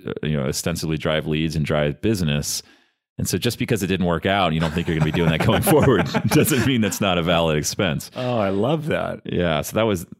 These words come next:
Speaker 1: that was a, that was an interesting one.
Speaker 2: Yeah, that's
Speaker 1: Um,
Speaker 2: like, uh, the mul-, a mulligan in golf. You're like, "Ah, well, that,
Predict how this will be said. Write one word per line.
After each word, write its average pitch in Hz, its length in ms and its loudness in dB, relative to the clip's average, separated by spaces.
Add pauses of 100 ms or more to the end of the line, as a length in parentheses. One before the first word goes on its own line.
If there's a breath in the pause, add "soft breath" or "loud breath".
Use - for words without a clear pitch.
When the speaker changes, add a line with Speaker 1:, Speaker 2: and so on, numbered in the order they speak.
(140)
Speaker 1:
that 95 100 0
was 90 160 0
a, 80 60 -2 (140)
that 90 100 0
was 85 120 0
an 73 100 0
interesting 69 360 -2
one. 69 300 0
Speaker 2:
Yeah, 127 100 0
that's 85 260 2
Speaker 1:
Um, 143 60 2
Speaker 2:
like, 117 220 -2
uh, 101 180 2
the 101 140 -2
mul-, 117 340 0
a 123 60 -2
mulligan 107 560 0
in 85 100 -2
golf. 95 420 -2
You're 98 100 -4
like, 98 200 -2
"Ah, 160 380 2
well, 156 320 2
that, 143 260 0